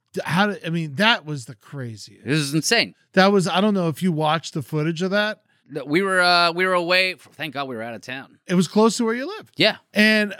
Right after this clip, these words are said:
Speaker 1: uh, with, you saw the footage. There was a guy, I mean, granted, horrible person, walking through the store, fucking hitting people with a, a chain and a bike lock, knocking them unconscious, fucking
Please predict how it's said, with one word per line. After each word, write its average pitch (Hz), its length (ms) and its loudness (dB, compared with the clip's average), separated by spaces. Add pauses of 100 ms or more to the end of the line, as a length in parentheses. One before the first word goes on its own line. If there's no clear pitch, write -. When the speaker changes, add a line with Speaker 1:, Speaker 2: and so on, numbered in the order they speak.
Speaker 1:
uh, 180 80 2
with, 190 240 -4
you 190 80 -6
saw 240 180 0
the 226 80 -2
footage. 277 240 -6
There 196 100 2
was 196 140 -2
a 190 60 -2
guy, 185 560 0 (260)
I 180 80 -2
mean, 175 340 -2
granted, 160 460 -4 (220)
horrible 160 460 4
person, 196 500 -2 (420)
walking 190 380 2
through 226 160 -8
the 196 100 -8
store, 151 540 -4 (240)
fucking 143 580 -4
hitting 180 340 -8
people 170 600 -6
with 151 400 -8 (120)
a, 156 80 -8 (280)
a 147 160 -4
chain 180 400 2
and 170 100 -4
a 147 60 -4
bike 131 340 -8
lock, - 400 -20 (340)
knocking 165 360 2
them 165 120 -6
unconscious, 151 800 -6
fucking 135 380 -10